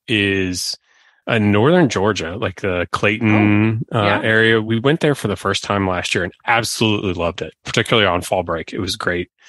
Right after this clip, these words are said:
Speaker 1: We're looking to try and go back again soon as a family trip. For
Speaker 2: Mm-hmm.
Speaker 1: personal, my bucket list vacation is to do the twenty-four Hours of Le Mans. We've talked about that. We're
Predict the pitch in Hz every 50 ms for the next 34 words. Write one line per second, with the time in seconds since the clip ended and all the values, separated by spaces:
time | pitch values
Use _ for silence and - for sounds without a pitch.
0 | - - - - _ - 92 95 98 104 - - 98 - 92 - 98 85 87 90
1 | 85 90 87 85 87 87 85 - - - 92 82 87 82 82 82 - - 92 87
2 | 87 87 98 98 - _ _ - - - _ _ _ - 120 110 101 98 - -
3 | 101 98 95 95 95 - - 98 92 - _ _ _ - - - 117 113 110 110
4 | 110 107 107 104 104 101 98 - _ _ _ _ _ _ - _ _ _ _ _
5 | - - - 147 156 - - 185 185 202 220 220 214 - - - 117 113 117 113
6 | 127 127 - - - - 131 113 - - 123 117 110 - - 113 107 104 - -
7 | - 107 104 101 92 - - - - 110 104 101 101 101 98 98 104 101 98 92
8 | - - 110 101 95 - - 101 92 92 90 92 92 95 87 87 85 90 98 110
9 | 120 131 143 151 - _ - 104 101 92 - - 113 113 - - 113 113 107 101
10 | - 113 107 107 107 110 107 104 98 98 95